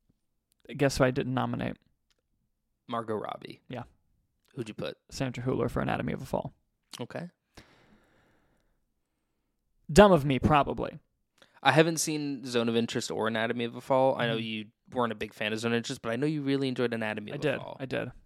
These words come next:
Speaker 1: And I think she's very great in the movie. Now, leaving off Margot Robbie, I probably should have left off Greta Lee.
Speaker 2: Mm.
Speaker 1: Just because Margot Rob-, Barbie's so, the power of that movie. But I think that they're gonna give Past Lives a couple nominations, and I just don't see them completely leaving this category.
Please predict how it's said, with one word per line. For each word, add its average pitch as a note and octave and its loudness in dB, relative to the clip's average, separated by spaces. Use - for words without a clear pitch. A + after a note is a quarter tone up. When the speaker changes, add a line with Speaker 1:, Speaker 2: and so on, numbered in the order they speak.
Speaker 1:
And D#3 2
I C#3+ 4
think C#3+ -4
she's D3 0
very C#3+ 6
great C#3+ 2
in C3+ -4
the C#3 -2
movie. C#3+ 2
Now, D3+ 4
leaving F#3+ 2
off G3 6
Margot F3+ 4
Robbie, D3+ 2
I D#3+ 6
probably F3+ 4
should E3 2
have D3+ 4
left D3 2
off C3+ 0
Greta B2+ -2
Lee. - -6
Speaker 2:
Mm. G2+ -18
Speaker 1:
Just D3 2
because D3+ 6
Margot D3+ 8
Rob-, C#3+ 4
Barbie's C#3 6
so, - 0
the D3 0
power C#3 4
of C3+ 2
that - 0
movie. C3 0
But D#3 4
I D3+ 0
think A3+ 2
that F#3 0
they're E3+ 0
gonna F#3 -2
give F3+ 2
Past - -4
Lives C3+ 0
a - -12
couple D#3+ 0
nominations, C3 -6
and D3 -2
I C#3 0
just C3+ -6
don't F#3 0
see E3 0
them D3 -2
completely C#3+ -2
leaving C3+ 0
this D#3 -2
category. F3+ 0